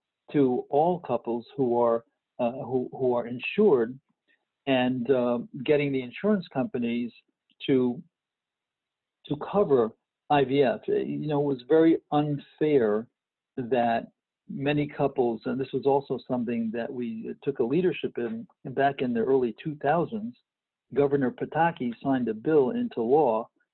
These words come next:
at Maimonides that, uh, mandated that commercial insurers had to cover all of the diagnostic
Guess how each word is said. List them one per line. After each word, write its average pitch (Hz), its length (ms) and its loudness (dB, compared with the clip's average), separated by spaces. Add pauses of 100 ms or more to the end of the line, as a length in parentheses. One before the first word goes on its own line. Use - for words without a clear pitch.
(160)
at 151 160 0
Maimonides 127 680 -2 (960)
that, 127 460 4
uh, 131 80 2
mandated 127 680 0 (120)
that 123 240 0 (140)
commercial 139 440 -4
insurers 117 480 2 (200)
had 170 220 -4
to 147 80 -8 (180)
cover 127 460 -4 (380)
all 147 220 2
of 127 100 -6
the 127 100 0
diagnostic 123 800 -2